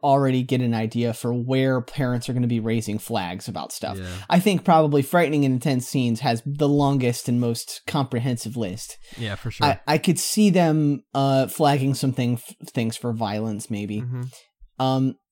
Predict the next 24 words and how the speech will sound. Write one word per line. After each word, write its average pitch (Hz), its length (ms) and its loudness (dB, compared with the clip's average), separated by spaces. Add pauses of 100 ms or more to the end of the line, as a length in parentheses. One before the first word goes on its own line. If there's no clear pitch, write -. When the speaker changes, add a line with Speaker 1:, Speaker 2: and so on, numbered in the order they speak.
(640)
Speaker 1:
what 196 220 4
I 208 80 8
didn't 180 360 4
expect 147 560 -2
was 123 340 -2
that, 120 280 -2 (280)
well, 139 180 0
I 127 100 4
guess 123 180 0
I 113 80 0
did 107 180 -2
expect 101 380 -10
this. 95 300 -8
This, 110 360 -12
this 110 140 -8
is 113 140 -6
why 104 180 -2
I 104 80 -4
came 123 300 0
to 104 120 -4
it, 98 140 -6
is 120 160 -4
that 127 180 -2
they, 165 220 0